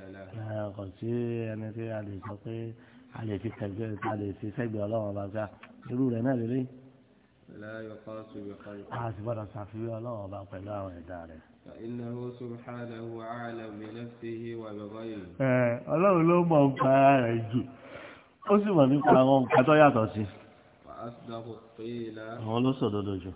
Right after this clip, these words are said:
Speaker 2: lọ́rọ̀.
Speaker 1: وأحسن حديثا.
Speaker 2: Àwọn lọ́rọ̀ rẹ̀ dáa jù.
Speaker 1: من خلقه.
Speaker 2: Jẹ́ dáa rẹ̀ lọ.
Speaker 1: ثم رس-،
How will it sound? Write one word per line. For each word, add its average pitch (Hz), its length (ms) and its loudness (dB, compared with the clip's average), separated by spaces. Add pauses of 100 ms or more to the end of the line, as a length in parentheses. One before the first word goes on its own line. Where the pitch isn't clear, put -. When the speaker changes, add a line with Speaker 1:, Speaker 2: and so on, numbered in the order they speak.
Speaker 2:
lọ́rọ̀. 107 340 -4 (400)
Speaker 1:
وأحسن 107 720 -16 (100)
حديثا. 107 640 -14
Speaker 2:
Àwọn 110 140 -2
lọ́rọ̀ 110 260 0
rẹ̀ 104 160 -6
dáa 101 200 -6
jù. 90 140 -10 (520)
Speaker 1:
من 101 280 -12 (100)
خلقه. 101 400 -16
Speaker 2:
Jẹ́ 104 200 -6
dáa 104 240 4
rẹ̀ 101 120 -2
lọ. 104 140 0 (1600)
Speaker 1:
ثم 127 380 -10
رس-، 110 460 -10